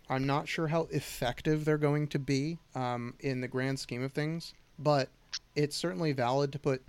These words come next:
three to four points of your army points dedicated towards, on one of these six scenarios in this packet, I'm gonna have a three-point unit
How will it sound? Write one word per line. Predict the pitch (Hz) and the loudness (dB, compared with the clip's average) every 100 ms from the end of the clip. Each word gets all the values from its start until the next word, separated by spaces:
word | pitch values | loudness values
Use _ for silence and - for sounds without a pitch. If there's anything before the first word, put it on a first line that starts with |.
| - - | -20 -20
three | - - 139 147 143 | -14 -2 2 4 4
to | 139 | 0
four | - 143 143 | 2 4 4
points | - 135 139 | 4 0 0
of | 135 | -2
your | 127 | -2
army | 127 139 | -2 -2
points | 143 151 160 - 156 | -2 -4 -4 -10 -2
dedicated | 135 131 143 135 123 | 2 2 4 2 2
towards, | - 131 127 - - - - - - | 0 2 2 -2 -16 -20 -20 -20 0
on | 190 180 170 | 6 6 6
one | 151 175 208 | 6 8 8
of | 196 | 6
these | 190 185 | 4 2
six | - 190 - | 4 2 2
scenarios | - 170 226 202 147 139 | 0 6 8 8 6 6
in | 135 | 2
this | 135 | 0
packet, | - 208 196 131 120 - | 4 6 6 2 -2 -2
I'm | 143 147 | 2 4
gonna | 151 151 | 4 4
have | 147 135 - - - | 4 0 -8 -12 -2
a | 139 | -2
three-point | - 127 143 190 269 | 0 0 4 4 6
unit | 180 165 | 6 6